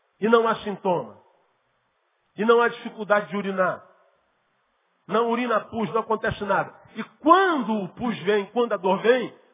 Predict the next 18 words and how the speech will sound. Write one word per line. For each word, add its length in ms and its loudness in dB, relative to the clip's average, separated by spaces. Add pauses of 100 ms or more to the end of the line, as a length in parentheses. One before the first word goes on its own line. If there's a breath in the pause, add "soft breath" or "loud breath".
(120)
às 220 0
vezes 260 -4
o 100 -14
câncer 320 -2
já 120 -4
está 240 -6
grande 460 2 (440)
e 60 -20
já 120 -4
não 80 -8
tem 160 -8
mais 160 -6
jeito. 280 -14 (1300)
Então 180 4
as 100 0
piores 420 4
doenças 540 -2
não 180 6